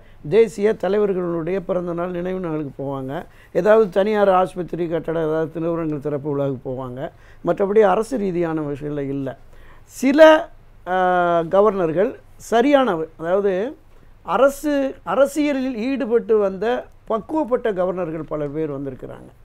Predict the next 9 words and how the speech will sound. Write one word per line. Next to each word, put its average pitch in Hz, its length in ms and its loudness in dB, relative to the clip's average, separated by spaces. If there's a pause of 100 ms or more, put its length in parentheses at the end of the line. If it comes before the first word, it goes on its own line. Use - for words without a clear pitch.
(520)
இப்ப - 280 -14
அவர்களுடைய 254 760 2
செயல்பாடு 180 560 -2
வேற. 143 240 -4 (580)
இப்ப 247 300 4 (260)
அரசு 285 380 4
துறையில 233 480 4
இருந்து 190 320 0 (440)
பணியாற்றி 190 600 -2